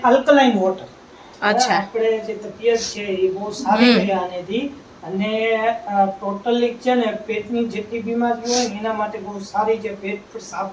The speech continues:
Speaker 1: પણ રહે
Speaker 2: હમ.
Speaker 1: અને પીવામાં પણ મજા આવે. ફુદીનો, કાકડી, લીંબુ અને પાંચ થી છ કલાક
Speaker 2: વાહ, વાહ.
Speaker 1: આપણે છે ને, એમને એમ રાખો ને, આ રીતે
Speaker 2: હમ.
Speaker 1: પલાળી,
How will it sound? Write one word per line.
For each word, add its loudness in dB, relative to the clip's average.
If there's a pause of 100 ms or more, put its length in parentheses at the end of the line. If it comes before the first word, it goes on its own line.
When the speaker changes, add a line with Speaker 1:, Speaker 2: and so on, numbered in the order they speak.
Speaker 1:
પણ 2
રહે 2 (580)
Speaker 2:
હમ. -2
Speaker 1:
અને 0
પીવામાં 4
પણ 0
મજા 2
આવે. 4
ફુદીનો, 2
કાકડી, 4
લીંબુ 2 (320)
અને 6
પાંચ 6
થી -6
છ -10
કલાક 2
Speaker 2:
વાહ, 6
વાહ. 4
Speaker 1:
આપણે 2
છે 2
ને, 2
એમને 2
એમ 0
રાખો 4
ને, -2
આ 4
રીતે 0
Speaker 2:
હમ. 0
Speaker 1:
પલાળી, 0